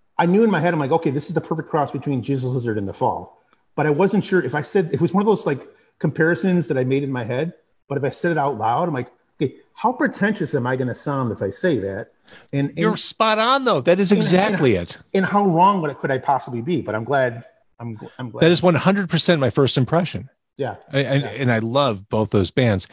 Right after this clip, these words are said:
Speaker 1: Yeah.
Speaker 2: So the video for Mister Motivator is fantastic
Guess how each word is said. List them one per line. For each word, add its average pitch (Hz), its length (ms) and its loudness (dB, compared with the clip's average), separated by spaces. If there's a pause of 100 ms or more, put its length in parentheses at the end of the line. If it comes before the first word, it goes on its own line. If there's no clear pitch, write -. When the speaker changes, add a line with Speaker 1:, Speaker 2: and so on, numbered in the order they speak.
(260)
Speaker 1:
Yeah. - 80 -12
Speaker 2:
So 151 260 4 (600)
the 135 160 0
video 170 420 6
for 151 140 4
Mister 120 260 4
Motivator 135 680 4 (420)
is - 160 -2
fantastic 117 840 0